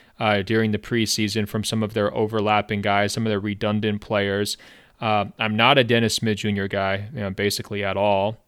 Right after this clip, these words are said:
Still out on him. And then I do think at some point, doesn't the Porzingis trade second guessing start to come back in a really big time way?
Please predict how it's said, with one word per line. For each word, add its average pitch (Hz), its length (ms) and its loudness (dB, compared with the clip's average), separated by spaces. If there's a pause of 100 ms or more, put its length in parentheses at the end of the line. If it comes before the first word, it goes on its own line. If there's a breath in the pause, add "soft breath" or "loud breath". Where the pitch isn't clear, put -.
(160)
Still 127 360 2
out 110 160 6
on 101 160 0
him. 107 340 0 (400 loud breath)
And 147 160 2
then 190 100 6
I 190 120 6
do 202 180 0
think 208 320 0
at 170 220 -4
some 202 200 2
point, 175 460 0 (560)
doesn't 160 360 6
the 160 100 2
Porzingis 139 720 2
trade 135 380 4
second 131 400 0
guessing 127 480 2 (140)
start 127 280 2
to 123 80 -4
come 127 260 2
back 113 320 4
in 120 60 0
a 101 80 0
really 110 260 0
big 104 280 -2
time 107 300 -2
way? 107 280 0